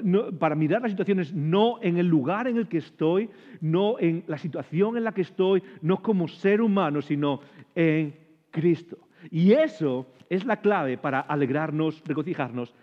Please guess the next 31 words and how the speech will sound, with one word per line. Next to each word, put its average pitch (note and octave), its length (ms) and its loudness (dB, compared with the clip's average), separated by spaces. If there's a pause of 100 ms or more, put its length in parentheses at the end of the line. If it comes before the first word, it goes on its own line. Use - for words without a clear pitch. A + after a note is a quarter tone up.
(140)
siempre, G3+ 880 2 (360)
siempre, A3+ 840 2 (160)
siempre, F#3+ 640 2 (220)
siempre. F3 400 2
Cuando C3+ 160 -2
estoy F#3 160 -2
en G3 60 -2
la D#3+ 120 -2
cárcel, F3 320 -6
cuando C3+ 220 -4
estoy D3+ 240 -4
en D3 60 -2
la C#3+ 100 -6
cárcel C#3+ 280 -4
por B2+ 120 -8
mi B2+ 100 -6
fe. B2+ 180 -14 (760)
Cuando C#3+ 200 0
pierdo F3+ 240 4
un G3 120 -2
trabajo F#3+ 260 -2
por F3 80 -4
mi D#3+ 80 0
fe, F#3 160 -2
cuando B2 260 -4
pierdo C3+ 220 0
un C#3 80 -6
trabajo C3+ 260 -6
por C3+ 120 -8
mi C#3 60 -8
fe. - 160 -16